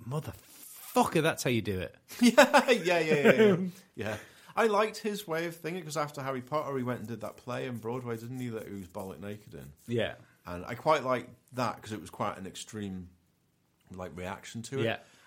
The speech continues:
Speaker 2: And, like, Ron Weasley, I don't, has he ever done anything?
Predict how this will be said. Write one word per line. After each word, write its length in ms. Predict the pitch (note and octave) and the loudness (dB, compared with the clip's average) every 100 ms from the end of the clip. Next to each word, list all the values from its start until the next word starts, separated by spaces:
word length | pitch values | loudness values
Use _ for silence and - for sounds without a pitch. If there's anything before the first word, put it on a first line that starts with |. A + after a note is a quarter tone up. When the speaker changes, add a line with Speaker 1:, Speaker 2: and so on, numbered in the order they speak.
| - | -6
Speaker 2:
And, 180 | G#2 G2+ | -6 -2
like, 200 | F#2+ - | -4 -6
Ron 240 | G2+ A2 G2 | -6 -6 -4
Weasley, 380 | G2+ G2+ G2+ | -6 -6 -8
I 20 | G2 | -8
don't, 180 | F#2+ D#2+ - | -10 -14 -16
has 120 | G#2 | -10
he 100 | B2+ | -8
ever 120 | B2 | -8
done 220 | B2 B2+ | -10 -10
anything? 200 | C3 B2 | -10 -12